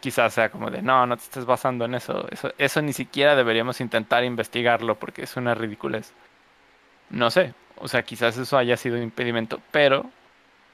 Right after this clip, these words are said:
a mí me parece que, que quizás es posible que no coincidan, o sea, que no refieran como a un hecho real, pero sí a la m-,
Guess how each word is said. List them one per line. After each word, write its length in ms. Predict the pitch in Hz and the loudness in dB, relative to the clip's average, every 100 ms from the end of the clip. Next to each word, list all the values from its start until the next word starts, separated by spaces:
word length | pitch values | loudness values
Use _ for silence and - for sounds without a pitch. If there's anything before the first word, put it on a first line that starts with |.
| _ _ 131 | _ _ -6
a 40 | |
mí 80 | 113 | -2
me 140 | 120 | 0
parece 400 | - 127 120 147 | 2 2 0 -4
que, 360 | - 113 107 - - - _ _ _ _ _ _ _ _ _ | 0 2 2 -2 -10 -20 _ _ _ _ _ _ _ _ _
que 100 | - | -10
quizás 420 | 120 117 - 139 175 | -10 -4 0 2 0
es 200 | 165 - - | -6 -6 0
posible 380 | 190 180 170 175 | 2 4 2 2
que 140 | 143 | 2
no 180 | 131 127 | 2 0
coincidan, 680 | 147 143 - 156 143 104 - | -2 -4 -4 -4 -2 -2 -4
o 80 | 123 | -2
sea, 160 | 123 - _ _ _ | -2 -2 _ _ _
que 180 | - 131 | -2 0
no 280 | 127 131 139 | 0 4 4
refieran 680 | 147 165 - 160 147 156 156 | 4 0 -2 -2 2 0 -2
como 300 | 147 127 113 | -4 0 2
a 40 | |
un 200 | 120 135 | 2 0
hecho 240 | 135 - 151 | 0 0 -2
real, 580 | 123 107 104 104 190 247 _ _ _ _ _ _ _ _ _ _ _ _ _ _ | 0 0 2 0 -4 -14 _ _ _ _ _ _ _ _ _ _ _ _ _ _
pero 260 | - 135 127 | 2 6 6
sí 340 | - 147 147 | 4 -2 2
a 100 | 156 | 4
la 540 | 156 147 131 117 107 - | 6 6 6 4 2 -2
m-, 260 | 113 123 | -4 -6